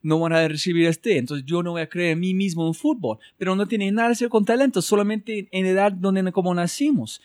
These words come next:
Entonces, de este punto, tú empiezas a buscar otras carreras porque piensas que no están bien en este. Entonces,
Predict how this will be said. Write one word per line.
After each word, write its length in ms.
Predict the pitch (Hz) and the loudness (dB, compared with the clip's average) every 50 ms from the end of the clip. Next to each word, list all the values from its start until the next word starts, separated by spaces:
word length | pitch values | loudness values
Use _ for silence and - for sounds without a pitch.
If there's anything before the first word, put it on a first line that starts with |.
| - - | -20 -20
Entonces, 280 | - - 185 180 170 175 | -8 -4 -2 0 2 2
de 80 | 180 196 | 2 2
este 200 | 190 - 202 185 | 2 2 0 -2
punto, 460 | - - 262 269 262 220 - 202 185 | 0 2 2 2 2 2 2 0 -2
tú 100 | - 180 | -2 -2
empiezas 400 | 175 170 185 175 170 185 175 - | -4 -4 -4 -4 -2 -4 -4 -6
a 40 | _ _ | _ _
buscar 540 | 170 151 160 165 - - - 185 175 165 - _ | -4 0 0 0 0 2 0 0 0 -2 -4 _
otras 420 | - 165 165 165 - 175 160 151 - | 0 2 2 2 0 -2 -4 -4 -4
carreras 540 | - 156 160 160 170 160 156 151 151 - - - - _ | -4 -4 -4 -4 -4 -4 -4 -4 -6 -8 -14 -20 -20 _
porque 220 | - 160 143 147 139 | -10 -8 -6 -8 -8
piensas 280 | - - 151 139 147 151 | -8 -6 -8 -6 -6 -6
que 100 | - 147 | -6 -4
no 120 | 135 139 139 | -2 -2 -4
están 320 | 131 - 147 139 131 127 | -4 -6 -6 -6 -4 -4
bien 180 | 135 139 131 127 | -2 -2 -2 -2
en 80 | 127 127 | -2 -4
este. 320 | 123 - - 127 101 - _ _ _ - - - - | -4 -6 -8 -10 -10 -10 _ _ _ -20 -20 -14 -10
Entonces, 400 | 127 123 147 143 143 139 - | -4 -2 0 0 0 -2 -6